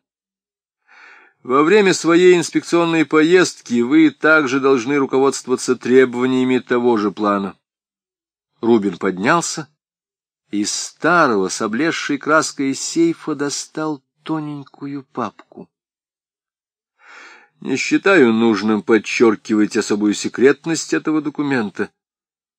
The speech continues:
Идите сейчас к себе, запритесь и внимательно ознакомьтесь.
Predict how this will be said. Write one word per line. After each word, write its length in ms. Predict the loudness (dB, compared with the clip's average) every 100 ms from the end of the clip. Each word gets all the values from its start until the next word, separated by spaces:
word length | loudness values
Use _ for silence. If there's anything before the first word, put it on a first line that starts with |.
| _
Идите 460 | -8 -6 -4 -6 -6
сейчас 480 | -8 -4 -2 -2 -2
к 40 |
себе, 580 | -8 -6 -4 0 2 2
запритесь 800 | 2 0 0 -2 -2 -8 -8 -8
и 160 | -6 -6
внимательно 840 | -4 -4 0 0 -2 -4 -4 -4
ознакомьтесь. 1080 | -4 -6 -4 -6 -2 -2 -2 -8 -10 -12